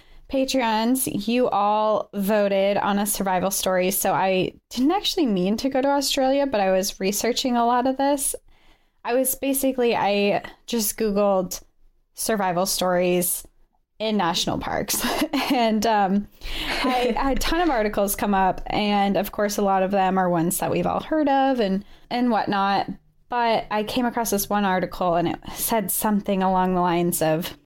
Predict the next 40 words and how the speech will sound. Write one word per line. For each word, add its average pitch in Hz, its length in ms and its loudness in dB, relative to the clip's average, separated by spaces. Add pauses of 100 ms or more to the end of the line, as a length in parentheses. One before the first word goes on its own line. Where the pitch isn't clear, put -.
"Three 294 320 2
survival 208 480 0
stories 196 520 0
you're 185 120 2
never 180 520 2
gonna 175 200 0
believe." 139 560 -2 (420)
Like, 185 220 -8
okay, 220 560 -2
let's - 240 -6
see 185 160 0
these. 208 440 0 (140)
So - 180 -2
I 247 40 2
read 262 200 2
the 269 60 -4
first 196 380 -4
two 202 80 -2
and 208 80 2
I'm 247 100 2
like, 311 240 0
"Oh 453 160 -2
yeah, 233 300 0
they're 240 160 -2
interesting." 196 760 -2 (180)
And 214 180 0
then 233 100 2
I 262 120 2
read 240 180 0
the 185 100 0
last 175 420 0
one - 380 -2 (200)
and 196 80 -2
it's 190 140 -4
in 254 200 0
Australia, 185 880 0 (120)
which 202 320 -4
you 208 200 0
just 202 340 -2
covered. 185 500 0